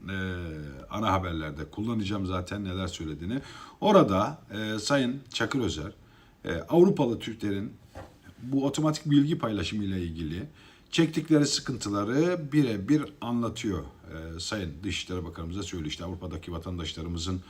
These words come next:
e, bir sürü sıkıntıları var. E, s-, zarara uğrayacaklar.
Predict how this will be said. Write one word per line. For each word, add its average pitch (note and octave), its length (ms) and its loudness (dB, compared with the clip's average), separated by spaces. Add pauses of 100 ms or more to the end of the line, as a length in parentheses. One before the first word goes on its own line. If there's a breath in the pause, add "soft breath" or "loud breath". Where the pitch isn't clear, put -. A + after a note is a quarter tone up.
(380 loud breath)
e, D#2 60 -8 (1200)
bir G2+ 80 -2
sürü F#2+ 200 -2
sıkıntıları F#2+ 600 -2
var. G#2 160 0 (320)
E, D#2+ 400 -8
s-, - 280 -6
zarara F#2 480 0
uğrayacaklar. A2 600 2